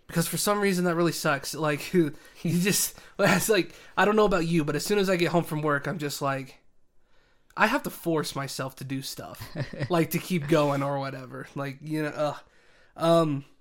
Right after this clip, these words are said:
Speaker 1: but anyways, that's besides the point. Uh, I went to activate this card. Got this card activated. Everything was good. Now, I believe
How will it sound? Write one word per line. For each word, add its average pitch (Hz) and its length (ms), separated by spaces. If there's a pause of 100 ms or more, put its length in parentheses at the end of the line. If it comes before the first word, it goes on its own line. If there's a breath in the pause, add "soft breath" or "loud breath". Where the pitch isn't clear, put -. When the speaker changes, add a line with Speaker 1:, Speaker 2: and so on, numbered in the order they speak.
(720)
Speaker 1:
but 160 280
anyways, 185 600 (300)
that's 170 240
besides 131 400
the 127 60
point. 143 400 (760 soft breath)
Uh, 156 320 (880)
I 170 120
went 185 240 (180)
to 175 380 (960 loud breath)
activate 170 420
this 190 140
card. 147 380 (680 loud breath)
Got 143 160
this - 120
card 175 220
activated. 156 760
Everything 151 360
was 180 120
good. 175 300 (1200)
Now, 147 280 (2750 soft breath)
I 180 200
believe 160 680